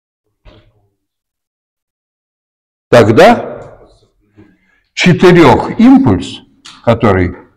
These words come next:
мы с вами писали, это есть H омега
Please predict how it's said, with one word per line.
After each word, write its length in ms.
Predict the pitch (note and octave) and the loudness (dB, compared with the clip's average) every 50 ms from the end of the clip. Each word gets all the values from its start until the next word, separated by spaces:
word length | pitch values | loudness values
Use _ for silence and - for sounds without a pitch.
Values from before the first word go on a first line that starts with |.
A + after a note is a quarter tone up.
| _ _ _ _ _ _ | _ _ _ _ _ _
мы 140 | - G#2+ G#2 | -6 -4 -4
с 80 | E2+ G2+ | -4 -4
вами 300 | G2+ G2 F2+ E2+ E2 D2+ | -4 -4 -4 -6 -6 -8
писали, 560 | - - F#2 - - E2 D#2+ D#2 - - _ _ _ _ _ _ _ _ _ _ _ _ _ _ _ _ _ | -10 -12 -16 -14 -14 -14 -14 -14 -16 -18 _ _ _ _ _ _ _ _ _ _ _ _ _ _ _ _ _
это 240 | - A#2 A2+ - - | -4 -4 -2 0 2
есть 560 | C3+ C3 C3 C3 G#2+ F#2+ - - - - - - - _ | 2 4 4 4 2 0 -2 -6 -12 -16 -20 -20 -6 _
H 320 | - B2 A2+ G2 E2+ - - - - - - - _ - - - | 0 2 2 2 0 -2 -6 -12 -16 -18 -20 -20 _ -18 -6 -2
омега 760 | B2+ A#2 A2+ G2 F#2+ F2+ E2 D#2 - - E2+ B1+ E2+ - | 0 0 2 0 0 -2 -4 -6 -8 -10 -10 -10 -12 -14